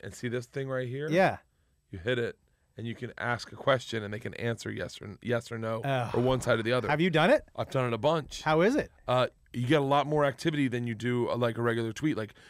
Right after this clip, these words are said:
Speaker 1: usually, like, seven hundred people will join in.
Speaker 2: Really?
Speaker 1: Yeah, yeah, yeah, yeah. You want me to find out how many of my fans know who you are?
Speaker 2: Yeah.
Speaker 1: Okay.
Speaker 2: You know, it's gonna be, like, seven.
Speaker 1: No, uh, this will be interesting to you.
Speaker 2: Because you know what I was gonna tell you is that, like, it's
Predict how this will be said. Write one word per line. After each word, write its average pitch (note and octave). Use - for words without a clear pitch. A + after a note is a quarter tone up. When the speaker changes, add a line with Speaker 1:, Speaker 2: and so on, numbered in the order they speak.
Speaker 1:
usually, C3
like, A#2+
seven B2+
hundred B2+
people B2+
will A2
join A#2
in. A2+
Speaker 2:
Really? F4
Speaker 1:
Yeah, G3
yeah, G3
yeah, G3+
yeah. F#3+
You C#3
want C3
me -
to C#3
find C#3
out B2+
how C3+
many C3+
of C3
my C3
fans B2+
know B2+
who B2+
you B2+
are? E3+
Speaker 2:
Yeah. A3
Speaker 1:
Okay. A2
Speaker 2:
You G3+
know, G3
it's D#3
gonna E3+
be, D#3
like, B2+
seven. F#2+
Speaker 1:
No, E3
uh, C#3+
this D#3+
will E3+
be F#3
interesting A#2+
to -
you. -
Speaker 2:
Because G#3+
you B3
know C#4
what C#4
I B3
was A3
gonna G#3
tell A#3
you A#3
is E3
that, D3
like, C3
it's -